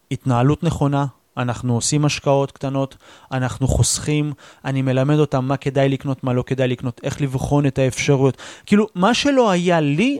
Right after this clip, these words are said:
אני תמיד דואג ודוגל בדבר הזה של ללמד את הילדים שלי, בין אם זה בהעצמה, בין אם זה אני תמיד נו-, מחדיר בהם, אה, ציטוטים מתוך ספרים שאני קורא,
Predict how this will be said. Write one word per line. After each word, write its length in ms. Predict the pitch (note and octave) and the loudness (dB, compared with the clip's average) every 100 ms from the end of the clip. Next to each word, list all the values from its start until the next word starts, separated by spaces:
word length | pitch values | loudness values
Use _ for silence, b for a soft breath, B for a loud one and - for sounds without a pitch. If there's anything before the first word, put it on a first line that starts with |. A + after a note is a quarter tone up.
| - | -2
אני 140 | D3 | -2
תמיד 440 | C#3+ D3 F#3 G3+ - | 0 0 0 -2 -8
דואג 500 | C#3+ D3 C3+ D#3 E3 - - | -2 2 4 4 2 -8 -12
ודוגל 540 | A#2 C3 C3 B2 D#3+ | -4 -2 0 0 0
בדבר 400 | F3+ C#3+ B2+ C3 | 2 2 2 2
הזה 120 | C#3+ | 0
של 160 | C#3+ C3+ | 0 2
ללמד 260 | C3 C3 E3 | 4 2 0
את 80 | |
הילדים 320 | F3+ F#3+ A3 C4 | 0 0 -2 -2
שלי, 260 | C4+ C4 | -2 0
בין 180 | C3 C#3+ | 0 0
אם 80 | D#3+ | 2
זה 100 | C#3 | 0
בהעצמה, 800 | C3 - B2+ A#2 - B2 C#3+ F#3 B B B | 0 0 -2 -2 -4 0 0 0 B B B
בין 140 | C#3+ E3 | 0 2
אם 80 | D#3+ | 2
זה 100 | D#3 | 0
אני 100 | C#3+ | 0
תמיד 360 | D3 D3 F3 | 0 0 2
נו-, 120 | D#3+ C#3 | 0 0
מחדיר 640 | D3 C#3 - C#3 G3+ A3 | 0 0 0 2 2 2
בהם, 400 | F3+ E3 C3 A2 - B B B - | 0 0 -2 -6 -12 B B B -4
אה, 340 | D3 C#3 C3+ B2+ | 0 2 2 0
ציטוטים 520 | - D3+ D3 F#3+ F3+ | -4 -2 0 2 2
מתוך 300 | C#3+ D#3 C#3 | 2 0 0
ספרים 420 | - - C#3 D3+ | -2 0 0 0
שאני 260 | C#3 C#3 C3+ | 0 -2 -2
קורא, 280 | - C#3 | 0 2